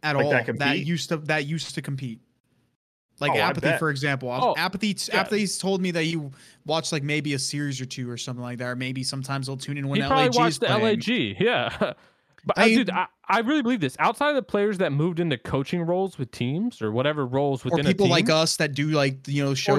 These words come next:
Speaker 1: and stuff
Speaker 3: shows,
Speaker 1: like that,
Speaker 3: they're
Speaker 1: yeah.
Speaker 3: not involved. Like, they're not. Yeah, and,
Speaker 1: Mm-hmm.
Speaker 3: and the problem with co-, one of the biggest problems with Call of Duty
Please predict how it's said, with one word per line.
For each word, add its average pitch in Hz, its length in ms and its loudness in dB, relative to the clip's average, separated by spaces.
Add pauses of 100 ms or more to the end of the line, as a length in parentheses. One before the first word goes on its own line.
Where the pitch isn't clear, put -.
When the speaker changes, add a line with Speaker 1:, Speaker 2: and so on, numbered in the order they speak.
(120)
Speaker 1:
and 139 100 4
stuff 165 140 6
Speaker 3:
shows, - 100 -2
Speaker 1:
like 156 120 -2
that, 170 180 2
Speaker 3:
they're 190 100 2
Speaker 1:
yeah. 214 100 2
Speaker 3:
not 160 240 2
involved. 113 760 -2 (140)
Like, 113 300 -2
they're 147 120 0
not. 139 360 0 (200)
Yeah, 151 180 -2
and, 180 180 0
Speaker 1:
Mm-hmm. 175 100 0
Speaker 3:
and 170 100 0
the 139 60 0
problem 202 260 0
with 269 120 -4
co-, 165 80 -6
one 156 240 0
of 247 60 0
the 156 40 -2
biggest 139 240 -2
problems 117 240 -4
with - 80 -18
Call 120 180 -2
of 101 60 -6
Duty 123 320 -2